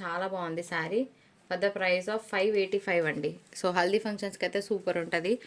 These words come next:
మెటీరియల్ హండ్రెడ్ పర్సెంట్ చాలా బాగుంది. ఇదిగోండి, ఇక్కడ చిన్న మిస్‌ప్రింట్. And నెక్స్ట్ ఇంకొక శారీ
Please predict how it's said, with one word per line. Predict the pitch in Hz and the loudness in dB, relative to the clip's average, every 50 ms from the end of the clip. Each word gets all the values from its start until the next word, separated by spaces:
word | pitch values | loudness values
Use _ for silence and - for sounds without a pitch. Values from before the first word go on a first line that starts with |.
| - - - _ _ 190 | -20 -20 -20 _ _ 4
మెటీరియల్ | 190 196 - 240 247 254 262 247 208 | 4 8 10 10 10 10 10 8 6
హండ్రెడ్ | 202 196 202 208 202 | 6 4 4 4 4
పర్సెంట్ | 208 202 208 226 214 - | 4 2 2 0 0 2
చాలా | 196 175 185 185 | 2 4 4 4
బాగుంది. | 180 175 170 170 196 | 4 4 4 2 2
ఇదిగోండి, | 180 180 170 165 151 | 2 2 2 2 0
ఇక్కడ | 151 - - 165 - | 0 -2 -2 -2 -2
చిన్న | 175 175 175 180 180 170 | -4 -2 -2 -2 -2 -2
మిస్‌ప్రింట్. | 160 - - - 180 165 151 160 180 214 262 - - - - - - _ _ - | -2 -4 -4 0 0 0 2 2 -2 -2 -2 -4 -8 -20 -20 -20 -20 _ _ -6
And | 165 180 185 | -2 -2 -2
నెక్స్ట్ | 185 - - 233 214 | -2 0 0 0 0
ఇంకొక | 202 202 196 - 220 | 2 -2 0 0 -2
శారీ | 202 196 170 165 165 | 0 0 2 2 2